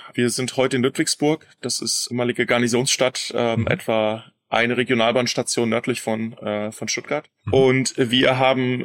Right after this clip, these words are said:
Speaker 1: bessere Startup-Bedingungen hier gefunden, einfach weil zum Beispiel die Gebäudemieten niedriger sind. Ähm, auch unsere Mitarbeiter, die ja dann zuziehen, die finden einfacher eine Wohnung.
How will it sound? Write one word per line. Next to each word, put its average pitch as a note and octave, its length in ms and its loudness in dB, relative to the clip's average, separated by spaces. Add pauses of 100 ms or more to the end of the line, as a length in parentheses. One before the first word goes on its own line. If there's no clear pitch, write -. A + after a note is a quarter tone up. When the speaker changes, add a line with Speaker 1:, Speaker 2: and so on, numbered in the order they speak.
(120)
Speaker 1:
bessere C3 400 2
Startup-Bedingungen A2+ 800 2
hier A2 120 -2
gefunden, G#2 440 -4
einfach A2 300 -4
weil A2+ 160 0
zum A#2+ 140 -6
Beispiel A2+ 280 -2
die A2 120 -6
Gebäudemieten A#2 600 -2
niedriger A2+ 380 -2
sind. A#2 320 -2 (560)
Ähm, A2 320 -2
auch A2+ 180 0
unsere A#2+ 220 -4
Mitarbeiter, B2 540 2
die A2+ 100 -4
ja A2+ 140 2
dann G#2+ 160 0
zuziehen, A#2+ 500 -2
die A2 60 0
finden A#2 320 -6
einfacher A2 400 -4
eine G#2 160 -4
Wohnung. A2 400 -2